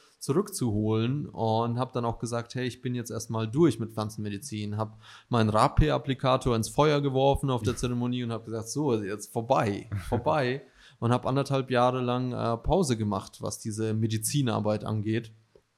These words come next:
Speaker 1: Einfach, ähm, weil ich gemerkt hab, da hat sich eine Dynamik entwickelt, die, äh, letztendlich mich selbst in meiner Verantwortung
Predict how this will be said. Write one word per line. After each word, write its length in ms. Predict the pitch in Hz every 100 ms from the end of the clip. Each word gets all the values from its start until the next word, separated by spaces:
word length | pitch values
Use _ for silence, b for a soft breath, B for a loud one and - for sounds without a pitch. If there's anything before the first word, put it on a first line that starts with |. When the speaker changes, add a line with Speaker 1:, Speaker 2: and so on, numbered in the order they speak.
| _ _ _
Speaker 1:
Einfach, 540 | - 127 123 135 123 - B B B B _
ähm, 280 | 117 113 113
weil 140 | 120
ich 120 | 120
gemerkt 400 | - 120 120 127
hab, 180 | 131 123
da 160 | 120 113
hat 140 | 127
sich 200 | - 123
eine 140 | 120 117
Dynamik 460 | 113 113 135 131
entwickelt, 640 | 127 107 117 110 127 127 127
die, 460 | 117 123 127 117 B B B _
äh, 400 | - 110 107 -
letztendlich 680 | 113 113 113 123 127 135 113
mich 280 | 117 107 104
selbst 600 | 117 131 147 - - -
in 340 | - 117 113
meiner 1040 | 113 113 117 113 113 110 107 107 - - _ _
Verantwortung 1400 | - 107 98 185 - 113 107 110 110 107 107 104 104